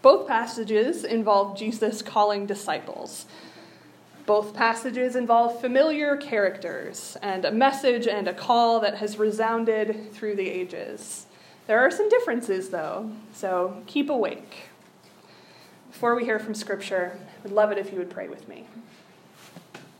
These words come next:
Holy and gracious God, we do give you thanks for this day written for us in your book of life. We do give you thanks for calling us together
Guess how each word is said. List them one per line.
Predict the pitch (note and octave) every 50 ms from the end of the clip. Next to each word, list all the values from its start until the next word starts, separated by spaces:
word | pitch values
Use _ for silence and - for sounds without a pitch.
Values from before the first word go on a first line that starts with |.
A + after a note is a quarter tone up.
| - _ _ _ _ _ _ _ _ _ _ - - _ _ _ _ _ _ _ _ _ _ _ _ _ _ _ _ _ - - - - - - - - - _ _ - _ - - - - - - _ - - - - - - _ _ _ - - -
Holy | - B3+ B3+ A#3+ A#3+ A#3 A3 G#3+
and | G#3 - G#3+ G#3+ G#3+ G#3+ G#3+
gracious | - G#3 G#3 G3+ - G#3 G3+ G3+ - -
God, | - F#3 F3+ F3+ F3 F#3 G3+ - - - - - - - - - - - - -
we | B3 B3+
do | B3 C4 B3+ B3+ B3
give | B3 A#3+ A3+
you | A#3+ A#3 C#4
thanks | - G#3+ G3 F#3 - - - - - - - - - -
for | - A3+ G#3
this | G#3 G#3+ G#3+ G#3+ G#3+
day | - G3+ F#3+ F#3 F#3 F#3+
written | F#3+ G#3 - A3 G#3+ G#3+
for | - G#3 G3+
us | F#3+ F#3+ - - - -
in | - G3+ G3+
your | G3 G3 G3 F#3+
book | F#3+ G3 G3
of | G3+ F#3+ -
life. | - D2+ D#2 D#2 - - - - - - - - - - - - - - - - _ - -
We | A3+ A#3 G#3
do | A#3+ A#3+ A3+
give | A#3 A#3 A3
you | G#3+ G#3+
thanks | G#3+ - A3 G#3+ G3+ G#3 - -
for | - G#3 G3+
calling | G#3 - - A3 A3 A3+ A3+ A3+ A3+
us | - - G3+ G3 G3 - - - -
together | - - G#3 G3+ G#3 G#3+ G#3+ G3 E3 - - -